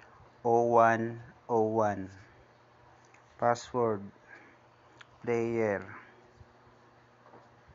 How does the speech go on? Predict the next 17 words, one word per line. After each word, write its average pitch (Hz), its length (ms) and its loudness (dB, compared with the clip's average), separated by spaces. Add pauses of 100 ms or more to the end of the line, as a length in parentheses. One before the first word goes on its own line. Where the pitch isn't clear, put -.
(220)
Ah, 135 100 4
di, 131 220 4
mer-, 127 160 2
dito 131 240 -2
pala. 120 340 4 (1400)
Pag 123 80 2
nakagawa 123 460 4
na 117 100 2
dun 113 160 -4
pala 113 160 -4
sa 113 160 -8
taas. - 480 -4 (180)
Sorry. 110 380 -4 (2500)
Poll 123 720 2 (1300)
player. 110 640 -2 (1600)
O 113 300 -2
one, 113 400 -2